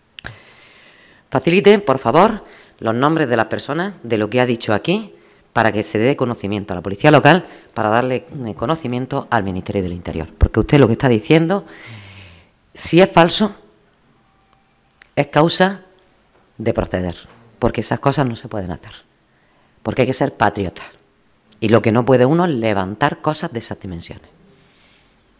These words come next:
Tenga usted cuidado, todo no vale para hacer política. Usted ha visto un filón con el tema de la inmigración para sacar votos, no se le vaya la cabeza. Yo lo único que le digo, porque la ley la va a cumplir, ¿eh?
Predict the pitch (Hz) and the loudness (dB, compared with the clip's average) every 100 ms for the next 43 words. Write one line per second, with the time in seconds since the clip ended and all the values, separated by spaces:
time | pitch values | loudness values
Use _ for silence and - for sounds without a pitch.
0 | _ _ - 156 156 - 202 139 139 135 | _ _ -2 0 2 2 2 4 4 4
1 | - 196 190 170 160 113 104 87 90 _ | 6 6 8 6 6 6 2 0 -8 _
2 | _ - 95 - - - 82 80 - - | _ -2 0 0 -4 -4 -8 -8 -14 -20
3 | _ _ _ _ _ - 113 151 151 160 | _ _ _ _ _ -6 2 6 8 8
4 | 170 175 165 196 196 196 175 170 185 180 | 4 8 8 8 6 8 8 10 8 6
5 | 139 123 - 156 143 - 180 175 151 147 | -2 -6 4 8 8 8 8 8 8 6
6 | 139 127 175 170 135 120 156 165 202 131 | 2 2 0 2 0 2 2 6 6 6
7 | 113 - - 131 160 160 139 127 156 135 | 2 0 -6 0 2 4 6 6 6 2
8 | 80 82 - - _ _ _ _ _ _ | -2 -6 -10 -20 _ _ _ _ _ _
9 | _ _ _ _ _ _ _ - 135 156 | _ _ _ _ _ _ _ 0 6 6
10 | 170 139 123 110 95 - - 175 160 147 | 6 6 6 4 0 -4 4 6 6 6
11 | 127 175 220 120 110 101 87 87 92 160 | 8 8 8 8 6 2 -2 0 2 0